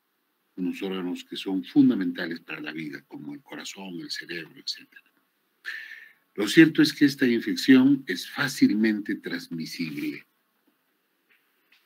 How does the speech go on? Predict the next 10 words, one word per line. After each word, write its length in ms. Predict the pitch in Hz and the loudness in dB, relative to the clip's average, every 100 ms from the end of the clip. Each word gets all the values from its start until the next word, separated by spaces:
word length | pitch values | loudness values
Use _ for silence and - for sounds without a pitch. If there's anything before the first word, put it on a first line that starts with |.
| _ _ _ _ _ _ _ _ _ _ _ _ _ | _ _ _ _ _ _ _ _ _ _ _ _ _
La 120 | 131 | 6
distribución 1000 | 135 143 151 143 131 175 180 160 156 175 - | 8 8 8 8 8 8 10 10 8 2 -4
de 140 | 120 | -4
la 100 | 202 | -4
sífilis 720 | - 165 160 - 107 120 - | -4 -4 -4 -6 -4 -6 -8
está 360 | - - - 113 | -14 -12 -8 -6
en 160 | 107 | -6
todo 160 | 113 120 | -4 -4
el 100 | 107 | -4
mundo. 380 | 90 71 65 | -8 -10 -18